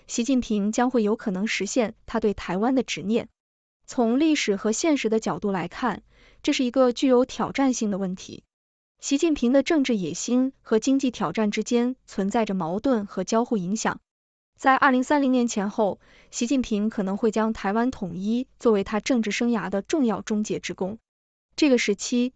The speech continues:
将是中国面临的最危险时期之一。让我们一起来讨论，您对此有什么样的想法？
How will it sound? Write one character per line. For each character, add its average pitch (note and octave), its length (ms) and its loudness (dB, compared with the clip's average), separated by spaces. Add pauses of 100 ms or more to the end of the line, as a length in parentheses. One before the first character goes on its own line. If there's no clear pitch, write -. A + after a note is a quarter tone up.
将 B3 180 2
是 A3+ 140 0
中 C#4 220 2
国 A3+ 100 4
面 A3 220 2
临 F#3 160 -2
的 G3 160 0
最 C4+ 240 2
危 C#4+ 160 4
险 G#3 200 -4
时 - 140 -6
期 - 180 -8
之 F#3+ 140 -4
一。 F#3+ 300 -6 (560)
让 C4 180 4
我 G#3 60 2
们 G#3 100 2
一 B3 60 4
起 A3 140 -2
来 G#3 120 2
讨 F3 220 -4
论， G#3 280 0 (260)
您 A3 180 2
对 B3+ 160 6
此 G#3 240 0
有 G3+ 140 2
什 F3+ 120 -6
么 F#3+ 80 -2
样 B3 120 4
的 A#3 60 4
想 G3+ 240 -2
法？ F#3+ 240 -4